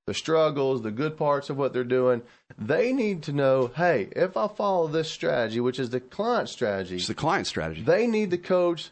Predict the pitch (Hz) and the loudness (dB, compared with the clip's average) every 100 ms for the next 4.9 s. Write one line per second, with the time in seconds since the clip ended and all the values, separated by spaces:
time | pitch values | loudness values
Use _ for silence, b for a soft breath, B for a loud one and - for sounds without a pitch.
0 | _ - 123 147 165 160 156 143 _ 127 | _ -4 -2 2 2 2 0 -2 _ -8
1 | 123 - 123 117 113 110 - - 131 - | -6 -4 0 2 2 0 -4 -6 -4 2
2 | 196 170 156 151 151 147 135 139 165 151 | 2 4 6 6 6 4 0 0 2 0
3 | 151 151 127 - 160 196 185 180 165 156 | -2 0 0 2 2 2 0 0 -2 0
4 | 151 147 143 131 165 196 143 127 127 | 0 -2 -2 -2 0 0 0 0 -2